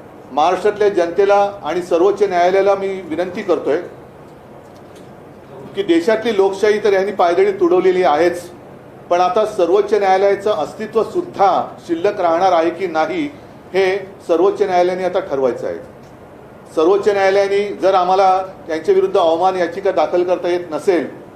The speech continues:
तर स्वतःहून, ज्याला सुमोटो म्हणतात, अशी काही कारवाई सर्वोच्च न्यायालय करणार आहे का?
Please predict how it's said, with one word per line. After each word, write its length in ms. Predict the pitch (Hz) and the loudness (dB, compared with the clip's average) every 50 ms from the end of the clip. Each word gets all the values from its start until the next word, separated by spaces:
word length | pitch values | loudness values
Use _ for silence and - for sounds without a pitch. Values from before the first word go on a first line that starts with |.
| - - - - - - - - - - - - | -20 -20 -20 -20 -20 -20 -20 -20 -20 -14 -4 -4
तर 80 | 180 | -4
स्वतःहून, 500 | 175 175 - 170 156 - 202 196 196 185 | -4 -2 -2 -2 -2 0 0 0 0 0
ज्याला 180 | 175 180 175 180 | 0 0 0 0
सुमोटो 460 | - - 185 185 190 202 190 196 196 | -2 -2 -4 -2 0 0 2 2 0
म्हणतात, 380 | 180 160 156 156 - 151 139 135 - - - - - - - - - - - - | 0 0 -6 -2 0 0 0 0 -4 -8 -18 -20 -20 -20 -20 -20 -20 -20 -14 -10
अशी 200 | 139 143 - 214 | -10 -10 -8 -4
काही 200 | 202 208 202 196 | 0 0 0 2
कारवाई 400 | 196 185 180 175 185 196 196 196 | 2 2 2 4 4 2 2 2
सर्वोच्च 480 | 202 - - - 175 170 185 180 180 196 | -2 -6 -4 -2 0 0 0 0 0 0
न्यायालय 340 | 180 175 170 170 175 180 175 | 0 2 2 2 2 0 -2
करणार 340 | 175 165 151 156 165 160 | 0 -2 -2 0 0 2
आहे 160 | 151 147 151 147 | 2 2 0 0
का? 240 | - 170 175 190 | 0 0 0 0